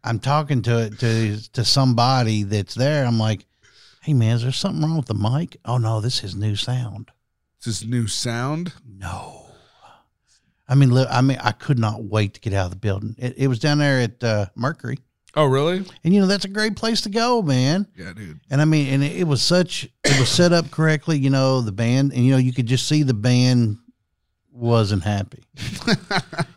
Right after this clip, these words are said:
Speaker 1: You could just see something was wrong. You could just see it.
Speaker 2: Yeah, that's what happens
Speaker 1: And then,
Speaker 2: sometimes.
Speaker 1: but everybody else seemed, yeah, exactly.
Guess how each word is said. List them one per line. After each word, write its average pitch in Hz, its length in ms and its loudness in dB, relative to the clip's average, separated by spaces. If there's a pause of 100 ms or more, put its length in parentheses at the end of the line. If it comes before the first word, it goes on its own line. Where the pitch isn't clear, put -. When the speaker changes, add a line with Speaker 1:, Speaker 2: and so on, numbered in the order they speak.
Speaker 1:
You 151 80 6
could 170 120 6
just 147 200 2
see 180 160 4
something 135 320 0
was 101 120 -2
wrong. 151 300 -2 (260)
You 127 100 -8
could 123 100 -2
just 123 200 -2
see 185 180 2
it. - 220 -10
Speaker 2:
Yeah, 156 200 -2
that's 147 180 -2
what 147 100 0
happens 151 380 2
Speaker 1:
And 135 80 2
then, 151 120 4
Speaker 2:
sometimes. 104 300 -2
Speaker 1:
but 147 140 2
everybody 165 540 -2
else 202 160 -4
seemed, 160 320 -2 (240)
yeah, 131 260 0
exactly. 120 540 -2